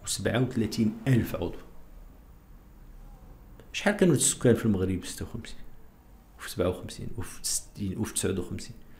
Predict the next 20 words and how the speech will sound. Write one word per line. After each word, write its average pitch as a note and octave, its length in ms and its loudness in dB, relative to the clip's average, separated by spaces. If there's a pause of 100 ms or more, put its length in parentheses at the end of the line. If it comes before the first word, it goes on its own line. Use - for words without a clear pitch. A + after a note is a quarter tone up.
(500)
يعني A2 180 4
كنا C3 220 4
كنتكلموا B2+ 760 8 (520)
على A#2+ 100 2
واحد B2+ 260 8
ثلاثين C3 400 12
ولا D#3+ 160 12
أربعة A#2 220 10
وثلاثين D3+ 400 6
في - 120 2
المية B2+ 280 12
من A#2 40 12
السكان G#3 680 10
ديال F3 200 12
المغرب A2 400 8 (600)
أعضاء A#2+ 560 8 (200)
في C3+ 160 6
حزب G#2 200 4
الاستقلال. - 440 -6 (1400)
إذن D3 440 12